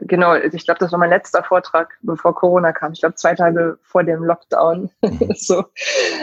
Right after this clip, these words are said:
Speaker 1: ähm, habe ich in Düsseldorf einen Vortrag bei Unternehmerinnen gehalten, genau, ähm, dazu, was wir eben auch von Sportlern lernen können als Unternehmer. Weil wir natürlich, also wir sind ja überall Menschen. Also ob wir jetzt am Start, im Startblock stehen oder ob wir im Office sind,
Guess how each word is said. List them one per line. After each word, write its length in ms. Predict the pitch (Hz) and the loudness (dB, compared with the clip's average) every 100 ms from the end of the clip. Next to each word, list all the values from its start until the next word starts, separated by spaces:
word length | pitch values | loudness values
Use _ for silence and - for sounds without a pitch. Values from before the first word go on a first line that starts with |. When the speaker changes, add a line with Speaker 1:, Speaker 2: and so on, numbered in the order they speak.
| 269 214 - | -6 -2 4
Speaker 1:
ähm, 320 | 175 175 175 | 4 4 2
habe 100 | 175 | 0
ich 80 | - | 2
in 80 | |
Düsseldorf 460 | 196 202 165 147 151 | 2 4 4 2 2
einen 240 | 156 165 | -2 -4
Vortrag 340 | 165 175 175 165 - | -2 0 -2 -4 0
bei 180 | 160 | 2
Unternehmerinnen 760 | 135 165 170 180 170 156 160 156 | 2 0 0 2 2 0 -2 -6
gehalten, 500 | 156 147 143 185 185 | -4 0 -2 0 -2
genau, 380 | 160 160 156 147 135 | 0 2 2 2 0
ähm, 260 | 156 156 156 | 0 -6 0
dazu, 340 | 147 147 165 | 0 0 -2
was 180 | 156 156 | -2 0
wir 80 | 165 | 0
eben 140 | 165 | 0
auch 120 | 156 - | -4 -6
von 100 | - | -8
Sportlern 460 | - 160 165 156 | -2 0 0 -2
lernen 240 | 156 160 151 | -2 -2 -6
können 340 | 143 143 139 | -12 -14 _
als 180 | - - | -16 -16
Unternehmer. 500 | - 147 147 147 151 - _ - - | -20 -16 -12 -8 -8 -10 _ -20 -4
Weil 400 | 156 165 160 165 | 0 2 2 4
wir 100 | 170 | 2
natürlich, 640 | 160 156 185 185 180 - | 2 2 2 2 2 0
also 320 | 156 160 160 - | 0 2 0 0
wir 180 | 165 | -2
sind 160 | 156 165 | 0 2
ja 60 | 160 | 2
überall 300 | 165 135 147 | 4 2 2
Menschen. 520 | 147 151 - 143 147 _ | 0 -2 -4 -6 -10 _
Also 320 | 143 147 147 - | -2 0 0 0
ob 140 | - | 0
wir 80 | 160 | 0
jetzt 160 | 156 | 2
am 100 | - | -2
Start, 280 | 151 135 127 | -2 -2 -2
im 80 | 160 | -4
Startblock 420 | - 156 - 190 | -2 -2 0 -2
stehen 300 | - 180 190 | -2 0 0
oder 160 | 165 156 | 2 0
ob 100 | 156 | 0
wir 60 | |
im 100 | 156 | 0
Office 320 | - 175 214 - | 0 -2 -4 -2
sind, 320 | 214 233 | 0 0